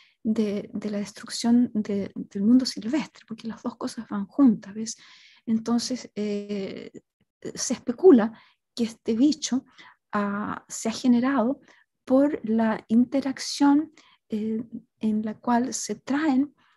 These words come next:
eh, eh, animales silvestres a la ciudad y se consumen vivos, es decir,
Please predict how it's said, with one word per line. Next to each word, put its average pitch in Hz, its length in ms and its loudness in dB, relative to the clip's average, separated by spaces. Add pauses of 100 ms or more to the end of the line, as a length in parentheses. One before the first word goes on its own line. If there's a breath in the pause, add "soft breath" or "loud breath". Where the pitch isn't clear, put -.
(160)
eh, 214 360 -6 (220)
eh, 202 200 -8
animales 220 460 0
silvestres - 640 -8 (320 loud breath)
a 233 100 2
la 247 140 0
ciudad 208 520 -4
y 226 60 -4
se 233 160 -8
consumen 269 840 2 (220)
vivos, 185 540 4
es - 100 -20
decir, - 380 -6